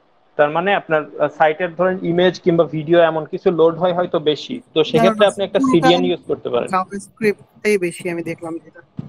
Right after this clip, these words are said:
Speaker 2: আমি জিটি
Speaker 1: JavaScript?
Speaker 2: ওয়েবসাইটে করেছি। হ্যাঁ, প্রত্যেকটা পেজে এক এমবির উপরে করে JS load হয়।
Speaker 1: এক এমবি জেএস মানে তো সে বহুত।
Speaker 2: হ্যাঁ, আর, আর front page যদি আমি check করি তাহলে টু পয়েন্ট টু এমবি।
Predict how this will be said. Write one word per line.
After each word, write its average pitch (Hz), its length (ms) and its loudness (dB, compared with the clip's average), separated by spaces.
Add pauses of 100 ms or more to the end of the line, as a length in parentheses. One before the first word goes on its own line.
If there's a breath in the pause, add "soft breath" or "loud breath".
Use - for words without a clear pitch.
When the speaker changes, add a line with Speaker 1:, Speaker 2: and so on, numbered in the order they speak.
(100)
Speaker 2:
আমি 180 180 -6
জিটি 196 260 -8
Speaker 1:
JavaScript? 175 440 2
Speaker 2:
ওয়েবসাইটে 185 260 -2
করেছি। - 440 -18 (160)
হ্যাঁ, 175 140 -6 (320)
প্রত্যেকটা 220 520 0
পেজে 220 280 -2
এক 220 240 0
এমবির 202 340 0
উপরে 185 300 0
করে 175 360 -2 (140)
JS 180 260 -2 (100)
load 165 160 -4
হয়। 156 140 -14 (1200)
Speaker 1:
এক 143 260 4
এমবি 170 240 2
জেএস 180 280 2
মানে 185 120 0
তো 180 100 -6
সে 190 100 0
বহুত। 143 380 2 (640)
Speaker 2:
হ্যাঁ, 170 300 -4
আর, 185 160 0 (260)
আর 190 120 -2
front 196 340 -2
page 214 200 2
যদি 220 200 -2
আমি 226 80 0
check 220 280 -2
করি 269 320 2
তাহলে 185 300 -2
টু 196 180 -6
পয়েন্ট 190 340 0
টু 185 120 0
এমবি। 165 320 -2